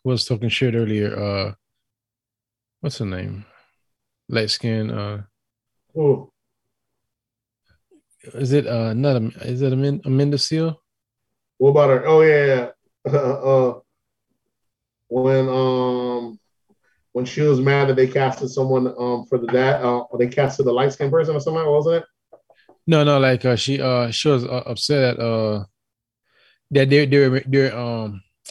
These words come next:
Speaker 1: do-, doing the, uh, movie about, uh, Sere-, Serena Williams' father. And
Speaker 2: Why, why was she mad about that? I thought it was because the casting, right? What was it? What was she mad about?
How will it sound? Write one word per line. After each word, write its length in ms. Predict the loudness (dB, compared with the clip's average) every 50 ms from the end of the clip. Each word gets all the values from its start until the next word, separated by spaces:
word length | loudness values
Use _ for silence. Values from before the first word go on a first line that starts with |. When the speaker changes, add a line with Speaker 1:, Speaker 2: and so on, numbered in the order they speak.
| _ _ _ _ _ _ _ _ _ _ _ _ _ _ _ _ _ _ _ _ _ _ -10 -6 -2 0
Speaker 1:
do-, 160 | 2 2 2
doing 320 | 4 4 4 4 6 4
the, 200 | 4 4 2 2
uh, 40 | 2
movie 280 | 0 0 -2 -2 -2 -2
about, 320 | -2 0 -2 -2 -2 -4
uh, 120 | -6 -8
Sere-, 420 | -6 -6 -4 -2 -2 -2 -2 -2 -6 _
Serena 400 | -8 -6 -4 -4 -4 -4 -4 -4 -4
Williams' 300 | -4 -4 -4 -6 -8 -8
father. 420 | -8 -8 -8 -8 -8 -8 -10 -10 -10 -10
And 140 | -12 -12 -14 _ _ _ _ _ _ _ _ _ _ _ -20 _ _ _ _ _ _ _ _ _ _ _ -8
Speaker 2:
Why, 460 | -6 -2 4 6 6 6 6 4 -2 -4
why 280 | -2 0 2 2 4 4
was 80 | 4 4
she 140 | 4 4
mad 260 | 6 8 8 8 8 8
about 220 | 8 6 6 4
that? 120 | 2 0 0
I 120 | -2 0
thought 160 | 2 4 6
it 60 | 6 6
was 100 | 6 6
because 280 | 2 2 2 0 0 0
the 80 | -6
casting, 520 | -6 -4 -2 0 0 -2 -2 -8 -10 -8 -8
right? 300 | -6 -2 -2 -2 -2 -2
What 120 | -2 -2
was 160 | -2 -2 -2
it? 40 | -2
What 80 | -4 -4
was 80 | -4
she 100 | -8 -8
mad 200 | -6 -2 0 0
about? 280 | 0 0 -2 -6 -12